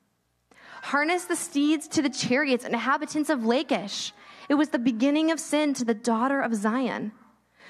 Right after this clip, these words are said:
For in you were found the transgressions of Israel. Therefore, you shall give parting gifts to Moresheth Gath.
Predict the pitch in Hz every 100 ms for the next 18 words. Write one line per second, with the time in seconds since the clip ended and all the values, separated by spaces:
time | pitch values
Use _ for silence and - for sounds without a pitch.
0 | - 262 254 269 302 302 247 262 254 240
1 | - 226 247 233 226 - 226 214 - 214
2 | 240 - - 254 262 247 - - - -
3 | 196 233 202 202 208 226 214 - _ _
4 | _ _ _ - - - 202 262 294 269
5 | 220 - - - _ _ - 269 294 277
6 | 233 - - - 277 302 330 330 339 -
7 | - 233 285 294 - - - 262 233 240
8 | 269 - 269 254 214 196 202 -